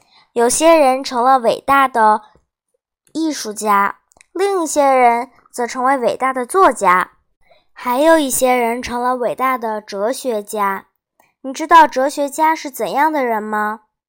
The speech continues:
他们学问渊博，热爱知识，就是一些聪明、睿智的男人或女人。艺术家们将美丽的房屋、剧院和神庙建造出来，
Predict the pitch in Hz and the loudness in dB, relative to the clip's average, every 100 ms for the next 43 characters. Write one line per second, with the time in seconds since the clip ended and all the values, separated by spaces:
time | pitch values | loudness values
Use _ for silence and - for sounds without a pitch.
0 | _ _ _ _ 240 247 240 233 233 - | _ _ _ _ -8 -6 -4 -6 -8 -10
1 | 220 202 214 233 240 269 254 233 269 285 | -8 -6 -6 -8 -6 -6 -6 -6 -4 -4
2 | 294 226 214 214 - _ _ - 320 294 | -4 -4 -2 -2 -6 _ _ 2 6 6
3 | 269 - 339 330 254 214 - _ _ _ | 4 -4 -4 -4 -4 -6 -6 _ _ _
4 | _ _ _ _ _ 277 262 269 254 226 | _ _ _ _ _ 0 0 0 -2 -4
5 | 277 285 - 330 339 330 285 254 _ _ | -4 -4 -4 -4 -2 -4 -6 -10 _ _
6 | - 359 349 254 262 240 226 214 202 247 | -4 -2 0 -4 -8 -8 -6 -4 -4 -4
7 | 247 254 302 254 214 196 196 196 208 - | -6 -4 -4 -4 -8 -8 -8 -8 -10 -16
8 | _ _ _ _ _ _ _ _ _ _ | _ _ _ _ _ _ _ _ _ _
9 | _ _ _ 349 381 359 311 320 330 320 | _ _ _ -2 0 0 0 2 2 0
10 | 277 330 330 320 226 254 247 233 233 214 | -2 2 2 2 -2 -4 -8 -6 -4 -4
11 | 262 311 349 349 - - 302 320 311 285 | -4 -4 -4 -6 -10 -4 -2 0 -2 -2
12 | - 269 226 208 294 349 294 254 240 220 | -8 -8 -8 -6 0 0 0 -4 -6 -6
13 | - 226 208 196 | -4 -2 0 0